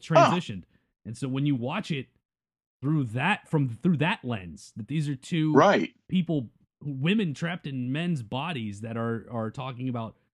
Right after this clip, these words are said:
Speaker 2: philosophy and getting out of the machine and all of these things, um, it takes on a different meaning. Um,
Speaker 1: That's very cool.
Speaker 2: yeah.
Speaker 1: I was not aware of
Speaker 2: Yeah.
Speaker 1: that. I learned something.
Speaker 2: Yeah, so it's, it's, there's, there are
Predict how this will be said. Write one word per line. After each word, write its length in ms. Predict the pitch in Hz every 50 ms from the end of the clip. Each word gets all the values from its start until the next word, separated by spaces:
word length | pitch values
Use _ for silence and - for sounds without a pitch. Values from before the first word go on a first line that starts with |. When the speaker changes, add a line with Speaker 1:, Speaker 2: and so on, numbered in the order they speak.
| _ _ -
Speaker 2:
philosophy 560 | 117 110 113 123 135 139 - 151 131 143 127
and 140 | 113 110 104
getting 280 | 120 123 123 127 120 107
out 220 | 113 123 127 131
of 120 | 131 113 107
the 60 | 113
machine 680 | 107 107 - - - - 151 147 143 147 147 151 160 151 _ _ _ _ _ _ -
and 100 | 110 131
all 180 | 135 160 170 170
of 100 | 139 120
these 180 | 131 117 -
things, 540 | - - 160 196 165 113 98 95 92 - _ _ _ _ _ _ -
um, 200 | 101 107 107 107
it 100 | 98 113 -
takes 260 | - 143 127 - -
on 140 | 123 117 113
a 200 | 110 107 104 98
different 520 | 104 101 - 127 123 - 123 110 92 - -
meaning. 340 | 98 117 143 131 98 82 _ - _ _ _ _ _ _ _ _ _ -
Um, 340 | 104 101 95 85 - - - - _ -
Speaker 1:
That's 160 | - 247 208
very 220 | 240 - 226 214
cool. 320 | 196 - 277 254 156 107 135
Speaker 2:
yeah. 160 | 135 120 101
Speaker 1:
I 60 | -
was 160 | 175 175 170 170
not 160 | 196 185 185
aware 260 | 180 185 202 190 139
of 100 | 104 113
Speaker 2:
Yeah. 80 | 139 139 - -
Speaker 1:
that. 140 | 92 82 - -
I 60 | - 151
learned 240 | 165 175 165 131 -
something. 300 | - 101 - - - - - _ _ _ _ _ _ _ _ -
Speaker 2:
Yeah, 300 | 135 139 135 117 95 82
so 180 | - 131 123
it's, 160 | 123 117 - -
it's, 260 | - 131 117 - -
there's, 400 | - 139 135 135 135 135 120 107 -
there 200 | 123 127 131 127
are 220 | 123 123 -